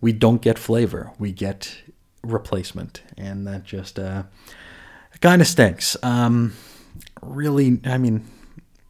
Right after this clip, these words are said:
I, I, I don't know if I can even fault the story for the vampireness of it. I, I knew going in that I was not gonna care for the vampire stuff, so, I mean, I don't like mustard, so I'm not gonna squeeze a whole bunch of mustard in my mouth and then complain about it being mustard,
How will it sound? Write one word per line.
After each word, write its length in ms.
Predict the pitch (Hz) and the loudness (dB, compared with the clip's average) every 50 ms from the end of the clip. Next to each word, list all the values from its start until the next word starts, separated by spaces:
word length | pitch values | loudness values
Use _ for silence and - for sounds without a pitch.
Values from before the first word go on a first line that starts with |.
| _ _ _ _ _ | _ _ _ _ _
I, 300 | - 113 - - 131 120 | -8 -8 -4 -2 -2 -2
I, 100 | 110 127 | 0 0
I 40 | 110 | 0
don't 140 | 131 120 | 2 2
know 100 | 110 104 | 2 2
if 80 | 101 - | 0 -2
I 80 | 104 98 | -4 -4
can 140 | - 101 | -2 -2
even 160 | 98 95 95 92 | -2 -2 -4 -6
fault 320 | - - 101 98 95 - | -4 -4 -4 -4 -4 -8
the 80 | - 95 | -8 -8
story 440 | - - - 98 98 95 95 95 | -6 -6 -4 -4 -2 -2 -4 -4
for 300 | 92 - - 98 98 95 | -6 -6 -6 -6 -4 -4
the 80 | 95 95 | -4 -6
vampireness 800 | 92 98 95 98 92 - - - 101 98 98 95 95 95 92 - | -6 -4 -4 -4 -4 -6 -6 -6 -6 -4 -2 -2 -2 -4 -4 -6
of 140 | 98 98 95 | -6 -4 -4
it. 100 | 98 98 | -4 -4
I, 180 | 101 101 110 - | -4 -6 -8 -8
I 160 | - 110 104 | -8 -6 -4
knew 420 | 101 104 104 107 110 110 107 107 104 | -2 -2 0 2 2 4 2 2 0
going 320 | 110 107 107 107 104 101 | 0 0 0 0 0 0
in 140 | 101 101 101 | 0 0 -2
that 120 | 98 92 | -2 -2
I 60 | 95 95 | -2 -4
was 140 | 98 92 | -4 -2
not 200 | 98 95 92 92 | -2 -4 -4 -4
gonna 140 | - 95 92 | -4 -6 -6
care 220 | 92 - 95 95 92 | -6 -6 -6 -8 -6
for 100 | - 90 | -8 -10
the 80 | 92 | -8
vampire 400 | 92 92 92 92 - 95 92 92 | -8 -8 -8 -8 -8 -8 -8 -8
stuff, 280 | - - - 95 90 - | -8 -8 -8 -8 -8 -6
so, 280 | - - - 92 95 - - - - - - - - - - - - _ - - - - - - | -6 -4 -4 -4 -6 -8 -14 -20 -20 -20 -20 -20 -20 -20 -20 -20 -20 _ -20 -20 -20 -16 -6 -2
I 80 | 113 | 0
mean, 220 | 110 107 104 101 101 | 2 4 4 2 2
I 120 | 104 107 | 0 -2
don't 300 | 98 - - 117 120 104 | -2 0 2 2 2 2
like 200 | 113 110 104 - | 0 -2 0 2
mustard, 460 | 104 107 107 107 - - - 90 85 | 2 2 2 2 0 -4 -6 -8 -6
so 120 | - - 98 | -6 -4 -2
I'm 100 | 95 101 | -2 0
not 140 | 101 101 - | -2 0 0
gonna 160 | 110 101 92 | -2 -2 -2
squeeze 580 | - - - 110 104 107 107 107 98 95 - | -4 -6 -4 -2 0 0 0 0 -2 -4 -6
a 60 | - 107 | -6 -2
whole 160 | 107 110 104 | 0 2 2
bunch 220 | 101 101 101 - | 2 2 2 2
of 60 | 107 | 2
mustard 280 | 101 110 110 - - 101 | 2 2 2 2 0 0
in 60 | 92 | 0
my 100 | 92 92 | 0 -2
mouth 260 | 92 90 92 90 - | -2 -2 -4 -4 -4
and 80 | - 98 | -2 -2
then 80 | 98 90 | -2 -2
complain 360 | - 92 - - 101 98 95 | -4 -6 -4 -2 0 0 0
about 200 | 95 95 90 87 | 0 -2 -4 -4
it 60 | - | -4
being 200 | 95 90 90 90 | -4 -4 -4 -4
mustard, 420 | 87 85 - - - - - - | -6 -6 -8 -10 -10 -10 -12 -12